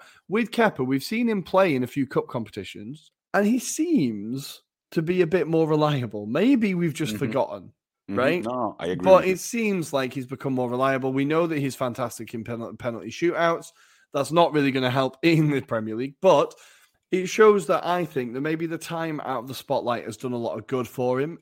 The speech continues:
Speaker 1: Um, he's been able to train, get his head down, maybe fall back in love with the game,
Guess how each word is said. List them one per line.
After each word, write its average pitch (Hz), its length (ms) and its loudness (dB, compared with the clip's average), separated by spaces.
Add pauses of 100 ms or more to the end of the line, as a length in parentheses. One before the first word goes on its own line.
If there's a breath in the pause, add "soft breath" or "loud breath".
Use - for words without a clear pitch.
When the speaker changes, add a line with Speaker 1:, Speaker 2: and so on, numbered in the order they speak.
Speaker 1:
Um, 120 680 -2
he's 131 160 -6
been 131 120 -6
able 127 220 -4
to 123 100 -12
train, 127 440 0
get 120 160 -4
his 120 100 -8
head 123 200 -4
down, 123 400 -2 (140)
maybe 123 240 -6
fall 131 500 -2
back 127 320 -4
in 135 180 -2
love 131 220 -2
with 123 140 -6
the 131 80 -6
game, 131 320 -2